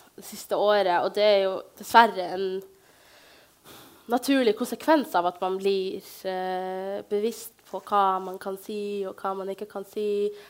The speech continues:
hvem man kan prate om, og i hvilke ordlag, og man, når du ser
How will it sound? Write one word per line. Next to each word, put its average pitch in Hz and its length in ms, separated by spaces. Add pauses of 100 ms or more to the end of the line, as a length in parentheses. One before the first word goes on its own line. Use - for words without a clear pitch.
(120)
hvem 196 140
man 185 140
kan 190 180
prate 190 440
om, 185 260
og 185 200 (440)
i 202 80
hvilke 202 240
ordlag, 196 720
og 185 320 (640)
man, 202 580 (540)
når 214 160
du 220 120
ser 208 600